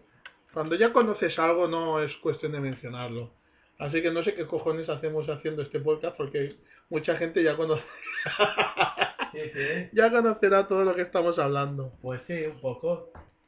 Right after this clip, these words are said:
Speaker 1: No le hables a la lata, háblame a mí.
Speaker 2: ¿Te hablo a ti ahora?
Speaker 1: Sí. No te caigas. Bueno, pues eso, eh, Rex,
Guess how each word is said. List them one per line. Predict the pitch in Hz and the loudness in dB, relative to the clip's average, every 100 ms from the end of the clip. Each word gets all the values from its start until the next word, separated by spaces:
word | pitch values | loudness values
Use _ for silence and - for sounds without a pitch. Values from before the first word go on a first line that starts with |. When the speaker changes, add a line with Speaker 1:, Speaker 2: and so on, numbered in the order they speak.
| - | -6
Speaker 1:
No | 147 | 2
le | 175 | 6
hables | 170 175 - | 6 6 4
a | 180 | 4
la | 139 | 4
lata, | 139 156 156 | 4 2 2
háblame | 139 170 180 | 0 0 -2
a | |
mí. | 160 156 143 - _ _ _ _ 160 - - _ _ _ _ | -4 -6 -8 -12 _ _ _ _ -4 -4 -12 _ _ _ _
Speaker 2:
¿Te | 127 | -2
hablo | 143 160 | 2 2
a | |
ti | 185 202 | 2 0
ahora? | 160 156 123 110 - | 2 2 0 -2 -8
Speaker 1:
Sí. | 143 135 - _ _ _ _ _ - | -6 -6 -10 _ _ _ _ _ -16
No | 131 135 | -10 -4
te | 160 | -2
caigas. | 156 123 117 117 - _ _ _ _ _ - - - - - | -2 -4 -6 -12 -18 _ _ _ _ _ -20 -20 -20 -20 2
Bueno, | 214 247 220 | 6 6 8
pues | 180 160 | 6 6
eso, | 190 - 160 151 | 2 4 6 6
eh, | 151 147 147 147 | 4 2 4 2
Rex, | 151 175 196 | 4 4 2